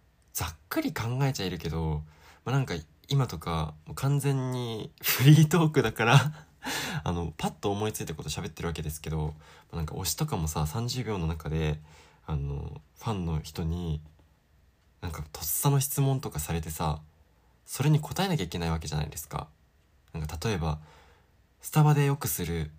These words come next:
カスタムは何ですか？」とか。まあ、なんか、そういうのだったらまだ答えやすいかもしれないけど、もっとなんか、何、考え方に迫るようなこととかさ、質問された時に三十秒以内で答えなきゃいけないわけじゃん。なんか、しかも三十秒って短い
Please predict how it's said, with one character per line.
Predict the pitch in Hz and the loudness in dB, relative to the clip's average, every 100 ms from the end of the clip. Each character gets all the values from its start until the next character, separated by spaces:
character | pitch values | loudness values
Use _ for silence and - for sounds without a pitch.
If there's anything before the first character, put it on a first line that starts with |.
| - _ | -20 _
カ | - 110 | -6 -4
ス | - | 0
タ | 127 | 2
ム | 131 | 2
は | 123 | 2
何 | 123 | 0
で | 101 | 0
す | 76 | -4
か？」 | - 80 | -4 -6
と | - | -8
か。 | - - _ _ _ _ _ _ _ _ _ - _ _ _ _ | -14 -16 _ _ _ _ _ _ _ _ _ -20 _ _ _ _
ま | 95 | -6
あ、 | |
な | |
ん | |
か、 | 80 | -4
そ | - | 0
う | 180 | 2
い | |
う | |
の | 233 | 4
だ | 147 | 2
っ | |
た | - | 0
ら | 85 | -2
ま | 101 | 0
だ | - | -2
答 | 78 87 98 95 | -2 -2 0 0
え | |
や | 98 90 | -2 -4
す | 107 | -6
い | |
か | 90 | -4
も | 82 | -4
し | 82 | -2
れ | 82 | -2
な | 80 | -2
い | |
け | 76 | -2
ど、 | 82 80 | -4 0
も | 156 | 0
っ | |
と | 151 | 0
な | 90 | -4
ん | 82 | -4
か、 | 76 - _ - - - _ _ _ _ - | -8 -16 _ -20 -20 -20 _ _ _ _ -6
何、 | 80 71 | -4 -4
考 | - 135 151 | 0 4 4
え | 147 | 4
方 | 151 139 | 2 0
に | |
迫 | 135 139 | 2 0
る | 127 | 0
よ | 98 | 0
う | |
な | 82 | -2
こ | 80 | -6
と | - | -10
と | 78 | -10
か | 80 | -6
さ、 | 82 78 76 | -2 -2 -2
質 | 78 - | -6 -4
問 | 123 120 | -2 -2
さ | 117 120 | -2 -4
れ | |
た | 117 | -4
時 | 113 - | -8 -6
に | 73 | -6
三 | 76 123 | -2 -2
十 | 135 127 | 0 0
秒 | 95 | 0
以 | 80 | -2
内 | 76 71 | -2 -4
で | - - - _ | -6 -10 -14 _
答 | - 180 | 0 4
え | |
な | 151 | 4
き | |
ゃ | - | 2
い | |
け | 87 | -4
な | |
い | 82 | -2
わ | |
け | 78 | -4
じ | 80 | -8
ゃ | |
ん。 | - _ _ _ _ _ _ _ _ _ _ _ | -12 _ _ _ _ _ _ _ _ _ _ _
な | 92 | -4
ん | 80 | -2
か、 | 80 - - - - | -6 -8 -20 -20 -12
し | - | -4
か | - | -2
も | 107 | 0
三 | 80 143 196 | 2 2 4
十 | 185 | 2
秒 | 107 | 0
っ | |
て | 82 | -2
短 | 85 90 131 165 | -2 -2 0 2
い | 143 101 80 | 2 0 -4